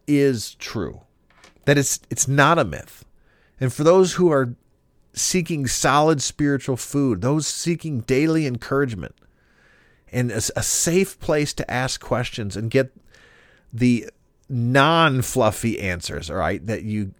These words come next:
that you get in church. Not religiously dry answers.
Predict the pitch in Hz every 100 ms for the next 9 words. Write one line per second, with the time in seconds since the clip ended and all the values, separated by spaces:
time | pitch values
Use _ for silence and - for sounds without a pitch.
0 | _ - 107 107 104 110 101 98 92 85
1 | 85 - - 65 - - _ _ _ _
2 | _ _ _ _ _ _ _ _ _ _
3 | - 104 - 120 117 117 131 117 113 -
4 | 113 98 82 - 98 95 92 - 80 80
5 | - - - -